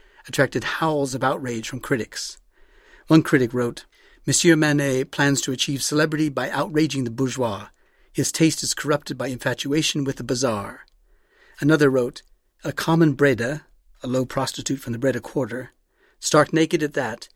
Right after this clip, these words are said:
lounges brazenly between warders properly draped and cravated. These two seem like students on holiday misbehaving to prove themselves men. I seek in vain for the meaning of this uncouth riddle."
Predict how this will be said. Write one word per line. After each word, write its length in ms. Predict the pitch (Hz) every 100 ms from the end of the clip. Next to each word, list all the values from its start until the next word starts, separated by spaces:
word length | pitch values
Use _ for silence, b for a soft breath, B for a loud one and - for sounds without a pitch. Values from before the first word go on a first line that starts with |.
| _ _ -
lounges 360 | 143 143 131 120
brazenly 520 | 156 160 151 151 135
between 360 | 123 - 127
warders 380 | 123 147 135 139
properly 400 | - 156 147 139
draped 340 | 123 147 147 -
and 80 |
cravated. 540 | 147 131 131 120 107 123 _ _ _ _ -
These 160 | 151 -
two 140 | 170
seem 240 | - 151
like 160 | 135 127
students 380 | - 170 139 131
on 120 | 131
holiday 440 | 120 156 135 113
misbehaving 600 | 120 135 131 135 135 123
to 80 | 113
prove 180 | - 143
themselves 420 | 123 120 123 117
men. 340 | 139 123 101 104 _ _ _ _ _ _
I 60 | 135
seek 240 | 170 160
in 120 | 135
vain 220 | 127 147
for 120 | 135 123
the 80 |
meaning 320 | 127 156 131 117
of 60 |
this 120 | 123
uncouth 420 | 131 120 - 135 147
riddle." 360 | 135 113 101